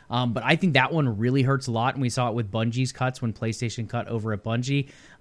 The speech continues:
Uh, you're trying to communicate with your players of what's going on, and you just cut the voices the players are used to hearing from, uh, and I think that makes it a lot harder, and we're seeing some of that now with some of the Call of Duty teams as well. Um, yeah, it doesn't make it any easier, but again,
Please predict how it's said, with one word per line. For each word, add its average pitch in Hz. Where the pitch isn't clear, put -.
Uh, 135
you're 151
trying 175
to 160
communicate 147
with 127
your 120
players 160
of 110
what's 139
going 120
on, 156
and 151
you 135
just 156
cut 160
the 135
voices 131
the 110
players 127
are 123
used 117
to 113
hearing 110
from, 101
uh, 117
and 117
I 117
think 117
that 120
makes 120
it 120
a 113
lot 113
harder, 110
and 104
we're 113
seeing 123
some 113
of 110
that 110
now 110
with 107
some 117
of 107
the 104
Call 107
of 101
Duty 104
teams 101
as 98
well. 101
Um, 104
yeah, 127
it 127
doesn't 180
make 175
it 180
any 175
easier, 131
but 127
again, 123